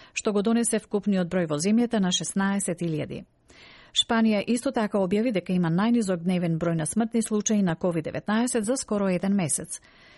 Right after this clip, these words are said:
Со нови четиристотини и десет жртви, вкупниот број надмина дваесет илјади и четиристотини смртни случаи. Италија се уште има најголем број смртни случаи во Европа, со над дваесет и три илјади и двеста,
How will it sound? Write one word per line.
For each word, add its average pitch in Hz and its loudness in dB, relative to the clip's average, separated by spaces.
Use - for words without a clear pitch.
Со 247 0
нови 285 2
четиристотини 214 0
и 170 0
десет 202 -2
жртви, 196 -2
вкупниот 196 -2
број 214 2
надмина 202 2
дваесет 214 -2
илјади 202 0
и 208 -2
четиристотини 180 -4
смртни 151 -6
случаи. - -6
Италија 247 0
се 233 2
уште 220 0
има 185 2
најголем 208 2
број 180 0
смртни 180 -2
случаи 170 -2
во 156 0
Европа, 226 0
со 190 -4
над 185 0
дваесет 196 -2
и 180 2
три 208 0
илјади 156 -2
и 156 -4
двеста, 226 -2